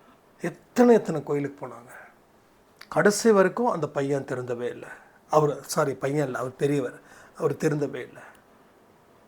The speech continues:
So வாழ்க்கையில சில விஷயங்கள்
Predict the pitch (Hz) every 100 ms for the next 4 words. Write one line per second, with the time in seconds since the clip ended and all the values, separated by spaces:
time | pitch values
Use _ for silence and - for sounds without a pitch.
0 | _ _ _ _ _ _ _ _ _ _
1 | - - 285 196 190 269 294 311 285 202
2 | 214 285 - 247 240 220 233 277 285 208
3 | 220